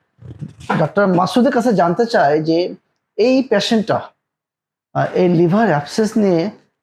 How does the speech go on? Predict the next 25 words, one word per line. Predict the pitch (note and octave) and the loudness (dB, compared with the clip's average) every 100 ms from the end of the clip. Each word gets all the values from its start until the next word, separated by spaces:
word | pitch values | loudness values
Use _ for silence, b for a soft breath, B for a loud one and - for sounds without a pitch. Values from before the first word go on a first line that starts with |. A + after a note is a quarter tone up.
| - | -6
কেন | F3+ G#3+ | -2 0
তাকে | A#3+ G#3+ G#3 G3+ - | 0 -2 0 0 0
এই | F3 | 0
দুবাই | D#3 D3+ E3+ | 0 0 0
থেকে | F3 F3+ - F3+ | 0 -2 0 0
এই | F3 - D#3 D#3 | -2 -2 -2 -2
বাংলাদেশে | C#3+ C#3+ C#3+ E3+ | -2 -4 -4 -4
আসতে | D3 - F#3 | -4 -4 -2
হলো, | F3+ F#3 G#3 _ _ _ _ | 0 -2 -4 _ _ _ _
আর, | C#3 C#3+ C#3+ C#3 - | -4 -2 -2 -4 -4
আহ, | D#3 D3+ - - | -2 -2 -2 -2
এই | F#3+ G3+ G#3 F3+ E3 E3 | 0 2 0 -4 -6 -2
লিভার | E3+ F3+ | 0 0
অ্যাবসেসটা | F#3 F3+ F3+ - F3+ D#3+ - | -2 -4 -8 -4 -6 -6 -6
কেন | D3+ D3+ | -2 0
হয়, | G#3 F#3 F3+ G#3 - _ _ _ _ - | 0 0 0 -2 -6 _ _ _ _ -6
আহ, | D3+ D3 | -4 -2
আর | G3 G3+ | 0 0
এটা | G#3 | 0
থেকে | A#3 A3+ A3 | -2 -2 -2
আসলে | G3 G3+ G3+ G3+ G3 _ _ _ _ - | -2 -2 -2 -2 -6 _ _ _ _ -2
পরিপূর্ণভাবে | G#3+ G#3+ A#3 B3+ A3+ A3 G3 | 0 2 2 2 0 0 0
পরিত্রাণের | F3+ E3 - D#3 D3 C#3+ | 0 -2 -2 -2 -2 -2
উপায়টা | C3+ D3 C3+ C3+ | -4 -4 -4 -6
কি, | C#3 | -8